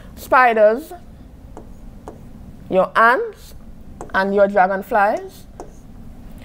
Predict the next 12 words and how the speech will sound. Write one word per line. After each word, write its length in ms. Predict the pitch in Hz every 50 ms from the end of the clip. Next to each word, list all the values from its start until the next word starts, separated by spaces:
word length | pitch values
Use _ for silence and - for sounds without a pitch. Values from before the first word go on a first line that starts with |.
| - - - -
Your 160 | 196 196 202
dragonflies 800 | 190 202 202 220 233 240 294 - - 247 220 202 208 214 214 -
are 160 | - 202 202
going 260 | 196 196 190 190 202 -
to 340 | 254 214 196 208 302 349 - - - 196
be 140 | 185 180
found 640 | 190 185 - - 214 185 175 185 220 269 349 381 - - - - - - - - - - -
maybe 240 | - 165 175 180 -
on 180 | - 180 180 185
your 320 | 185 185 180 170 190 202 - - -
mangrove 520 | 185 180 180 175 175 170 175 170 - -
trees. 480 | - - 240 226 262 427 427 - -